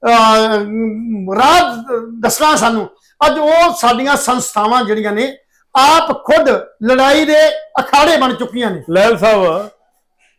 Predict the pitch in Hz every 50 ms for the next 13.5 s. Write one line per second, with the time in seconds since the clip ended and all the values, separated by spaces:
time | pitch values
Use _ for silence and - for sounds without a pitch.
0 | - 208 220 220 262 240 214 202 202 190 196 208 214 220 220 220 233 247 220 156
1 | 190 202 208 202 185 156 147 151 - - 196 180 202 190 170 147 135 - _ _
2 | _ _ _ _ _ 165 170 170 175 180 160 165 175 170 131 156 160 165 165 -
3 | 151 156 156 160 156 165 160 165 160 160 151 151 147 131 127 127 139 135 127 123
4 | - _ _ _ _ 202 202 220 220 202 - 185 160 - - 240 262 277 269 233
5 | 240 240 - 147 165 175 185 175 156 147 135 147 180 202 202 - _ _ 180 175
6 | 196 180 151 131 _ 185 180 180 175 175 - 170 170 160 - 156 156 160 156 160
7 | 156 147 143 143 139 139 135 135 135 160 160 - - _ - 147 143 143 139 147
8 | 143 139 139 135 135 135 139 147 147 147 143 - 139 139 139 139 147 143 135 135
9 | 131 127 - 143 147 147 143 143 147 143 135 - 135 135 139 139 147 139 135 127
10 | 143 180 190 - _ _ _ _ 180 180 185 202 180 160 170 160 156 151 147 147
11 | 147 139 131 139 135 135 143 135 143 139 147 147 143 143 156 147 143 156 165 156
12 | - 180 185 196 208 226 226 220 220 226 220 160 185 180 190 180 170 170 156 147
13 | 147 151 160 175 170 156 135 117 131 139